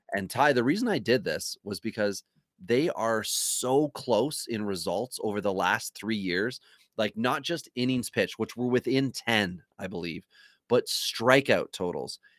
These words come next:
E R A, like, all of the results were so close that it's such a great comparison over three years to say, "Who's the guy that you want?" And two to one, we had, what was it,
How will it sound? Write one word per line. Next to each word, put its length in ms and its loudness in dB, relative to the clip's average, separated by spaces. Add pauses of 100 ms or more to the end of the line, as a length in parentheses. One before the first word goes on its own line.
(240)
E 200 6
R 200 10
A, 120 2
like, 280 0
all 300 6
of 120 -4
the 120 2
results 840 0 (320)
were 180 -2
so 440 2
close 600 0
that 140 2
it's 280 -6
such 220 -2
a 40 -6
great 380 -2
comparison 480 -4
over 160 -6
three 340 -4
years 420 0 (380)
to 100 -8
say, 400 0
"Who's 380 0
the 80 0
guy 260 4
that 120 -4
you 160 -2
want?" 440 -4 (400)
And 420 -4 (160)
two 200 0
to 80 6
one, 240 0
we 120 -4
had, 600 -2
what 140 -2
was 100 -8
it, 100 -6